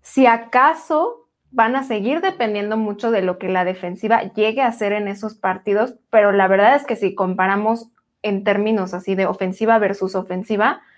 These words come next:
sí los veo mucho más débiles que a-, que frente a Kansas City o que a Baltimore. Es decir, si les llega a alcanzar la energía, les va a llegar a alcanzar pasando de ese partido de Wild Card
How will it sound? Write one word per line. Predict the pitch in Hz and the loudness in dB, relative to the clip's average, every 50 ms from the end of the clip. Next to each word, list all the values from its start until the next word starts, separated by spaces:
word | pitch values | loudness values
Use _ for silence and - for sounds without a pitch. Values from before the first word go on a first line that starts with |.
| _ _ _ | _ _ _
sí | _ - - 302 320 | _ 0 2 4 6
los | 359 381 339 359 | 6 6 4 4
veo | 240 240 254 254 247 | 4 4 4 4 4
mucho | 240 240 247 254 254 277 269 | 4 4 4 2 2 0 -2
más | 254 214 208 208 202 185 | 0 0 0 0 0 0
débiles | 190 190 175 185 190 202 233 302 339 339 - - _ _ - | 0 0 0 2 2 2 2 2 0 -2 -6 -14 _ _ -2
que | 240 185 | 0 0
a-, | 185 190 - | 0 -2 -6
que | - 196 196 - - 190 180 180 185 185 185 180 - - | -10 -12 -10 -6 -4 -2 -2 0 0 0 0 -2 -2 -2
frente | - 208 196 190 190 190 208 196 | 0 0 0 0 0 2 2 2
a | 175 175 175 | 2 2 2
Kansas | - 185 190 190 208 214 220 | 0 0 0 0 -2 -4 -2
City | - 226 220 220 - 233 220 - | -2 -2 -2 0 0 -2 0 0
o | 202 202 202 | -2 -4 -2
que | 180 | 0
a | 170 | 2
Baltimore. | 185 185 202 202 214 208 214 220 226 226 - - - _ _ _ | 2 2 2 2 0 2 2 2 2 0 -4 -12 -20 _ _ _
Es | - 208 | 0 0
decir, | 247 277 269 - 311 294 - 294 - - _ _ _ _ _ _ _ _ _ _ | 2 2 4 4 4 4 4 2 -4 -12 _ _ _ _ _ _ _ _ _ _
si | - - 247 233 | -2 2 4 6
les | 226 233 226 226 226 240 | 8 8 6 6 6 4
llega | 320 349 427 | 4 4 4
a | 480 | 4
alcanzar | 453 - 202 208 226 240 226 | 2 2 0 2 2 2 2
la | 254 262 269 | 4 2 2
energía, | 262 208 - - - 220 202 202 214 269 320 359 302 | 0 -2 -2 -4 -4 -2 0 2 2 2 0 -2 -6
les | 240 208 196 202 202 | -4 -4 -4 0 2
va | 214 | 2
a | 233 | 2
llegar | 262 277 254 233 233 | 2 2 2 2 2
a | 247 | 2
alcanzar | 247 240 - 190 226 208 196 214 - | 0 0 -4 -4 -2 -2 -4 -2 -2
pasando | - 196 220 - 214 226 254 277 294 | -4 -4 -2 -2 -2 0 0 0 0
de | 262 247 | 0 -2
ese | 247 - - | -2 -6 -6
partido | - 208 202 202 208 202 202 | -6 -8 -6 -4 -4 -2 -2
de | 202 190 | -2 -2
Wild | 185 185 185 196 196 196 | -2 -2 -2 -4 -4 -2
Card | - 214 233 277 - | 0 0 0 0 -2